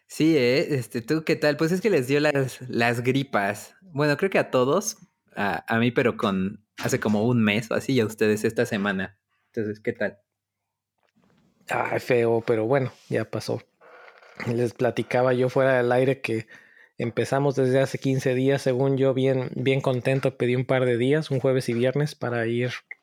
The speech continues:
Speaker 2: a un evento, eh, en Nueva York que se llama Empire J S.
Speaker 1: Ah,
Speaker 2: Que es
Speaker 1: perro.
Speaker 2: básicamente, sí, a veces se pone, las veces que, que he ido o que he escuchado o que he visto videos, está, está interesante.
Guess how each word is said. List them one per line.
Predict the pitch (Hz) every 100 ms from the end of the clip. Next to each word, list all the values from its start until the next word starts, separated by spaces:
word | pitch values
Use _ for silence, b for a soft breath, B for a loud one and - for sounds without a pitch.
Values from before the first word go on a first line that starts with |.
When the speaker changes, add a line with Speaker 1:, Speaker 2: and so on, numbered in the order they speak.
| _ _ _ _ _ _ _ -
Speaker 2:
a | 117
un | 123 127
evento, | 123 123 120 131 127 127 123 120
eh, | 110 104 101
en | 104
Nueva | 107 104
York | 107 165 - - -
que | -
se | 117
llama | 117 120 120
Empire | 127 107 - 113 123 123 117
J | 120 110 139
S. | 185 - - b b b b b b _
Speaker 1:
Ah, | 104 104 107
Speaker 2:
Que |
es | 123
Speaker 1:
perro. | 113 123
Speaker 2:
básicamente, | - - 120 117 117 - 113 104 - -
sí, | - - 123 - - 123 - -
a | 165
veces | 240 -
se | -
pone, | 180 185 190 190 180
las | 147 143
veces | 156 220 247 -
que, | 156 143 135 127 -
que | 123 135
he |
ido | 143 156 160
o | 135
que | 135
he |
escuchado | 131 - - 110 - 120 131
o |
que | 123
he | 120
visto | 117 - 110
videos, | 104 170 170
está, | 113 120 113 110
está | - -
interesante. | 123 - 110 101 92 -